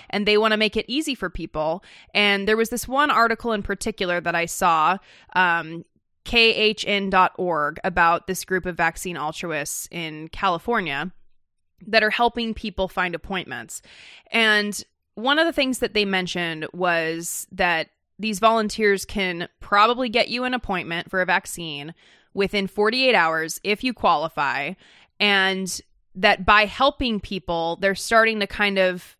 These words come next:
uh, not only assist them in getting more people vaccinated, but also taking away that stigma of, "This process is so confusing, it's overwhelming, I don't know how I'm gonna get my vaccine."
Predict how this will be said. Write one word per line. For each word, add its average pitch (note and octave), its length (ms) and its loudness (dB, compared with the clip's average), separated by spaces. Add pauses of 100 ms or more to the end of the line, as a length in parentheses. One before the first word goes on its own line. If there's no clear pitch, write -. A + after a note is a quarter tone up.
(120)
uh, D#3+ 400 2
not G#3 200 4
only A#3 220 0
assist G#3 360 -2
them G3 160 2
in F#3+ 140 -4
getting F#3+ 220 -2
more F#3+ 160 -2
people F#3+ 240 -6
vaccinated, F3+ 640 -2
but F#3 100 0
also G#3 260 2
taking G3+ 320 -4
away F3+ 160 -2
that E3+ 200 -2
stigma A#3 460 -4
of, E3 320 -2 (400)
"This G3+ 160 -2
process G3 460 2
is F3+ 100 -6
so D#3 160 -6
confusing, G#3 840 -4
it's D3+ 180 -8
overwhelming, F#3 840 0
I E3 180 -2
don't D#3+ 140 -6
know E3 120 -8
how E3 140 -4
I'm D#3 100 -6
gonna D#3 140 -12
get - 140 -10
my D#3 160 -8
vaccine." G3 760 -6